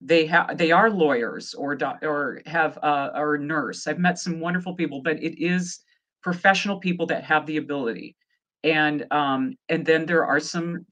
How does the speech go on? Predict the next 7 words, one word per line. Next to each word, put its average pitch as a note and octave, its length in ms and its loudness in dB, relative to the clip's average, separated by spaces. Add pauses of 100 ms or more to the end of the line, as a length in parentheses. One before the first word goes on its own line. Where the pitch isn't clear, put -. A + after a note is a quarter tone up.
(140)
crazies F3 500 -2 (340)
that C#3 300 0 (120)
have, D3 300 -4 (120)
um, C3+ 460 -6 (880)
you D3 140 -6
know, C3+ 320 -2 (240)
I've C#3+ 340 0